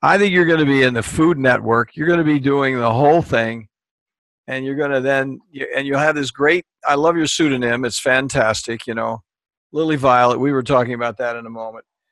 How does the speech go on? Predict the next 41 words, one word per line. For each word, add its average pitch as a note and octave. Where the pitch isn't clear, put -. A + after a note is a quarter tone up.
So -
let's F#3
tell G3+
people E3
where D3+
they C#3
can A#2+
connect C#3+
with C#3+
you D3
so -
they A#2
can A#2
get D3+
a C#3
hold E3+
of E3+
your D#3+
book C#3
and C3+
go C#3+
further G3+
down D#3+
the C#3+
road D3
with B2+
you A#2
and, A#2
and D3
listen G3
to F3+
the D3+
success D3
that C3+
you've C3
become C3
and A2
how B2
you A#2
did G#2+
it. -